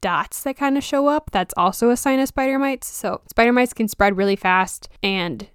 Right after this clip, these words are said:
I've had spider mites on a lot of different plants, so it's best to isolate your plant and get it under control. I should probably point out that spider mites are pretty common. Also, mealybugs are pretty common on houseplants in my experience too,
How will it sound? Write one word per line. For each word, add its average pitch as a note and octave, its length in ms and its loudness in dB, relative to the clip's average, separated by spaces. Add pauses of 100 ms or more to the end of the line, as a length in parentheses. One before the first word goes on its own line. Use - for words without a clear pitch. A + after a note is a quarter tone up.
I've G#3+ 220 8
had A3+ 160 2
spider G#3+ 260 4
mites G3+ 340 0
on F#3+ 300 0
a - 80 -4
lot F#3+ 340 4
of F#3+ 80 2
different G3 320 -2
plants, - 380 -6
so G3+ 120 0
it's - 140 -2
best A3 280 0
to - 120 -6
isolate D4 400 0
your C#4+ 100 -2
plant B3 380 2
and G#3 160 -4
get G3+ 120 0
it G3+ 80 0
under F#3+ 180 -4
control. - 460 -6 (340)
I C#4+ 80 2
should E4 160 0
probably E4+ 300 2
point A#3 280 0
out G#3 140 2
that G3+ 140 -8
spider G#3+ 200 0
mites B3 220 -2
are A#3+ 40 0
pretty A3 200 -4
common. G#3+ 500 -2 (100)
Also, A3 280 4
mealybugs A#3 840 0 (160)
are A#3 80 2
pretty B3 220 -2
common A#3+ 340 0
on A3+ 120 -2
houseplants G#3+ 500 0
in G3+ 80 0
my F#3+ 160 0
experience F#3 520 -6
too, F#3+ 300 0